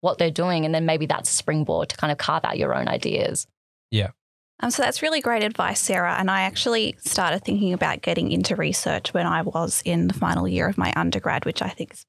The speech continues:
Speaker 3: fairly common for some people out there. And I definitely remember feeling really overwhelmed. So if you are wanting to know a bit more about different kinds of research you can get involved with, you might want to maybe consider doing an honours year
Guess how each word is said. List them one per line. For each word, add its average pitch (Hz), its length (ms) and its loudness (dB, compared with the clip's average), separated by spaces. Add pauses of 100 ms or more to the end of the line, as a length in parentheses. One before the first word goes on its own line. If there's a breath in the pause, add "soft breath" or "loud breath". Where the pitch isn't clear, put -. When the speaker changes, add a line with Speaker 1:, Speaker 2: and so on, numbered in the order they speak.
(140)
Speaker 3:
fairly 185 200 0
common 196 340 -2
for 190 140 -2
some 196 240 0
people 196 320 -2
out 175 220 -2
there. 185 260 -2 (560 loud breath)
And 214 100 0
I 202 80 0
definitely 214 400 -2
remember 190 420 2
feeling 180 400 0
really 170 440 2
overwhelmed. 170 840 0 (560)
So 185 380 0 (360)
if - 160 -6
you 262 100 0
are 277 180 2
wanting 247 260 0
to 233 100 -4
know 208 100 2
a 196 40 -2
bit 202 140 0
more 196 100 2
about 202 220 0
different 196 260 0
kinds 190 260 2
of 185 140 -2
research 190 480 0
you 208 100 0
can 185 360 0 (340 soft breath)
get 190 140 0
involved 180 460 0
with, 190 280 0
you 196 140 0
might 196 240 2
want - 200 0
to 208 80 0
maybe 185 300 2
consider 190 400 0
doing 175 320 0
an - 160 -2
honours 240 340 0
year 226 440 0